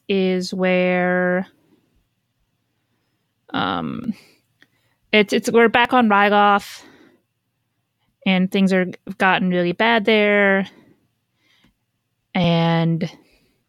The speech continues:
they, they need to send, like, medical supplies and food, but the Trade Federation has a blockade around the planet.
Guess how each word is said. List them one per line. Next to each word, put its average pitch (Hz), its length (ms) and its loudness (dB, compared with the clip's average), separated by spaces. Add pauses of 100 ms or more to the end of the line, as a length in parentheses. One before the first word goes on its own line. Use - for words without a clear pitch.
(840)
they, 185 460 2
they 185 160 0
need 190 240 2
to 190 100 0
send, 180 680 2 (760)
like, 170 480 -2 (1800)
medical 226 400 4
supplies 214 400 2
and 190 160 2
food, 269 420 2 (540)
but 180 320 0 (880)
the 180 840 0
Trade 214 260 0
Federation 202 480 0
has 185 180 0
a 180 60 -4
blockade 240 460 0
around 226 260 2
the 226 60 -2
planet. 208 560 -4